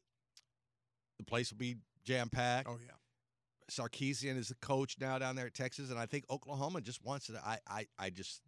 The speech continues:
Speaker 1: Lincoln Riley, I think he's probably getting across to him, you know, no B S this, this weekend, guys.
Speaker 2: That's a good point you made
Speaker 1: Yeah.
Speaker 2: about the S E C showcase. You
Speaker 1: Yeah.
Speaker 2: know, this is what we can offer you if you
Speaker 1: Right.
Speaker 2: come
Speaker 1: I
Speaker 2: here.
Speaker 1: mean, look, I don't know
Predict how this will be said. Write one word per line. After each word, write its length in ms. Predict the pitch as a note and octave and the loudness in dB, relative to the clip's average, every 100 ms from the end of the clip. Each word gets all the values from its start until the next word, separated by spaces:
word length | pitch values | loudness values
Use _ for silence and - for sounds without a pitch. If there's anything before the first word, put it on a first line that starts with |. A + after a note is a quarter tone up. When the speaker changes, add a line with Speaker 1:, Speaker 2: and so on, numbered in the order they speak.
| G#2+ | -4
Speaker 1:
Lincoln 280 | A2 G2+ G2+ | -4 -4 0
Riley, 380 | A2 C3 D#3+ F#2+ | 4 4 2 -2
I 80 | F#2+ | -4
think 240 | G#2+ G#2+ _ _ _ _ _ _ _ | -6 -12 _ _ _ _ _ _ _
he's 380 | - C3+ F#2+ - | -8 -6 -6 -6
probably 200 | B2+ C#3 | -2 0
getting 200 | C3 B2+ | -2 -4
across 300 | A#2+ D#3 F3+ | 0 2 2
to 140 | - A2+ | 2 0
him, 160 | G2+ - - _ _ - | 0 -4 -14 _ _ -6
you 100 | C3 | 0
know, 280 | A#2 G#2+ - _ _ _ _ _ - - | 0 0 -4 _ _ _ _ _ -20 -6
no 160 | A#2+ E3 | -2 2
B 180 | F#3 E3+ | 4 4
S 200 | G3+ - | 2 0
this, 320 | A#2 - - _ | -4 -6 -10 _
this 180 | A2 G#2 | -6 -2
weekend, 340 | B2 A#2+ G2 F#2 | -2 -2 -6 -4
guys. 300 | F#2 F#2+ F#2+ | -2 -4 -4
Speaker 2:
That's 140 | E3+ | -6
a 40 | E3 | -2
good 180 | D#3+ A#2+ | -2 0
point 260 | C3 A2+ G2 | -4 -4 -8
you 160 | B2 | -10
made 180 | A#2+ A#2 | -6 -6
Speaker 1:
Yeah. 80 | A2+ | -4
Speaker 2:
about 200 | A2+ A2 | -6 -8
the 120 | A#2+ | -8
S 180 | A2 - | -10 -10
E 40 | G#2 | -12
C 220 | G#2+ G#2+ | -12 -12
showcase. 480 | - G#2+ - G#2 A2 | -8 -8 -8 -10 -6
You 60 | |
Speaker 1:
Yeah. 200 | F3 F3+ | -6 -4
Speaker 2:
know, 100 | A2 A#2 - _ _ _ C#3 | -6 -10 -18 _ _ _ -4
this 200 | C3+ B2+ | -2 0
is 80 | B2 | -2
what 140 | B2+ | -2
we 80 | B2+ | -2
can 120 | B2 | -4
offer 280 | A#2 A2+ A#2+ | -4 -4 -4
you 200 | A#2 A#2 | -4 -6
if 100 | - | -4
you 60 | G3 | 0
Speaker 1:
Right. 100 | F3+ | 0
Speaker 2:
come 120 | A#2+ A2 G#3 | 0 0 0
Speaker 1:
I 40 | |
Speaker 2:
here. 20 | |
Speaker 1:
mean, 160 | C#4+ G#3 G3+ | 0 -2 2
look, 200 | A3 - - _ _ _ _ _ D#3 | 2 2 -12 _ _ _ _ _ 8
I 120 | A3 | 10
don't 220 | B3+ D3+ | 8 6
know 480 | D3+ D3+ C#3+ C#3+ | 8 10 10 8